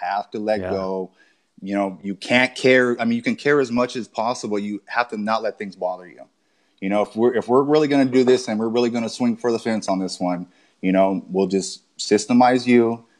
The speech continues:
Speaker 1: get you out of the truck and allow you to grow it from, you know, the back seat.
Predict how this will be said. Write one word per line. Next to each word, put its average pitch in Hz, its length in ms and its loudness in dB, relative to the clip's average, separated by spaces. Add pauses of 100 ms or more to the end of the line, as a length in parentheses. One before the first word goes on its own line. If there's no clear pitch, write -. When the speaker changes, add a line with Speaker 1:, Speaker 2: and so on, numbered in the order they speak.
(140)
Speaker 1:
get 98 240 2
you 107 140 4
out 110 60 6
of 104 80 2
the 110 60 0
truck 104 260 0
and 101 100 0
allow 98 160 4
you 98 140 2
to 98 60 0
grow 95 280 0
it 90 100 -4
from, 87 420 -6 (440)
you 95 100 -2
know, 87 240 -2 (220)
the 101 100 0
back 95 260 4
seat. 87 340 -4